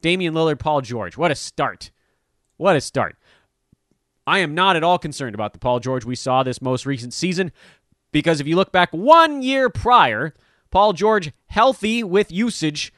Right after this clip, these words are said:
played thirty-seven minutes per game in Oklahoma City and averaged twenty-eight, eight, and four with two point two steals and almost four three-pointers a game.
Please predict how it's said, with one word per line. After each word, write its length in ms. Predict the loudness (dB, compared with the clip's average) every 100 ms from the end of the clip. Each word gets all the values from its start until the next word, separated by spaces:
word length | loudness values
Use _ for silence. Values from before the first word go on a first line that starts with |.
| _ -2
played 260 | -2 -2
thirty-seven 1200 | -6 -2 2 4 2 -2 -4 0 2 2 -2 -4
minutes 320 | -4 -4 -6
per 200 | -4 -4
game 320 | -2 -2 -2 -2
in 60 |
Oklahoma 460 | -2 -2 -2 -2 -6
City 400 | -4 -2 -2 -6 _ _ _ _ -8
and 120 | -2
averaged 260 | -2 -4 -10
twenty-eight, 640 | -6 -4 0 0 0 -2 -4
eight, 260 | -2 -4 -8
and 180 | -8 -10
four 400 | -8 -4 -2 -4
with 200 | -6 -10
two 260 | -8 -6
point 340 | -4 -4 -6 -4
two 180 | -6 -6
steals 460 | -8 -6 -2 -2
and 120 | -2
almost 340 | -2 -2 -6 -8 -2
four 300 | 2 2 0
three-pointers 680 | -4 -4 -4 -6 -6 -8
a 60 | -8
game. 360 | -6 -6 -6